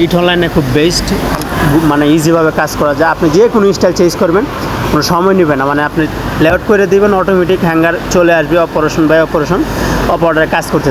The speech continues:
থাকবে, সেই ক্ষেত্রে কোনো ভেজাল হয় না। So, এটা ছিল ইট অনলাইনের সিস্টেমে, কীভাবে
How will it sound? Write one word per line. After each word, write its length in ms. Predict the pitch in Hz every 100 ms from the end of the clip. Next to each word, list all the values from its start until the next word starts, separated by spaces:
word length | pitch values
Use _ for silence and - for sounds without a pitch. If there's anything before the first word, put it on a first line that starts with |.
| 127
থাকবে, 200 | 113 - - - - -
সেই 120 | 175
ক্ষেত্রে 180 | 175 170 156
কোনো 120 | 165 131
ভেজাল 240 | 135 156 143
হয় 100 | 117
না। 40 | - - - - - - -
So, 60 | - 156
এটা 120 | 170 -
ছিল 100 | 185 185
ইট 80 | 180 185
অনলাইনের 320 | 190 190 170 185
সিস্টেমে, 400 | 160 - 175 196 -
কীভাবে 300 | 175 170